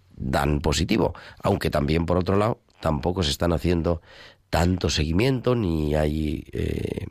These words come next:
cuarentenas. Hoy me decía una religiosa, dice, "Oye, es que una de mi comunidad ha estado con una persona que ha dado positivo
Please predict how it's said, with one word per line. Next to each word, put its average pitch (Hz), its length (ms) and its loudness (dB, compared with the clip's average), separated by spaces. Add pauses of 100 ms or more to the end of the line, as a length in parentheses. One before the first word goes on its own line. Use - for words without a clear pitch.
(240)
cuarentenas. 98 720 2
Hoy 65 100 -2
me 80 120 2
decía 76 360 0 (460)
una 76 320 2
religiosa, 85 480 0
dice, - 180 -2
"Oye, 143 140 2
es 117 80 0
que - 220 -4 (460)
una 117 280 4
de 110 440 2
mi 98 120 -2
comunidad 107 500 0
ha 113 80 2
estado 113 380 0
con 110 120 0
una 110 120 2
persona 110 320 -2
que - 80 0
ha 110 40 4
dado 110 140 2
positivo 92 540 -2